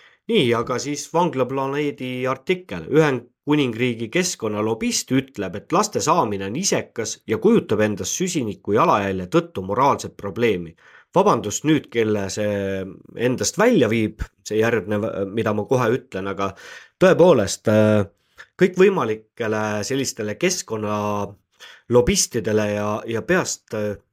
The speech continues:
noh, peast ja jalust, kuradi, ma soojad-, soojadele inimestele, et, äh, aga võtke kätte ja tehke nii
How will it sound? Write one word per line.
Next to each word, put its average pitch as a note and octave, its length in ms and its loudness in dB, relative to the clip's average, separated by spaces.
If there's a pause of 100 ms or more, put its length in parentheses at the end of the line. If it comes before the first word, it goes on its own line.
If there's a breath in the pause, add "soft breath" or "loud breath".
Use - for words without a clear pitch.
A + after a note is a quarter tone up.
(540 soft breath)
noh, B2+ 240 -4 (960 soft breath)
peast F3 260 4
ja A2+ 80 4
jalust, C3 460 4
kuradi, A#2+ 320 0
ma G#2 400 -4 (240)
soojad-, A#2 800 4
soojadele A#2 480 4
inimestele, G2+ 720 -2
et, - 240 -10
äh, G2 240 0 (2500)
aga A#2+ 160 2
võtke B2+ 480 0
kätte F2+ 560 -6 (320)
ja G2 480 0 (1600)
tehke F#3 300 4
nii A2+ 420 2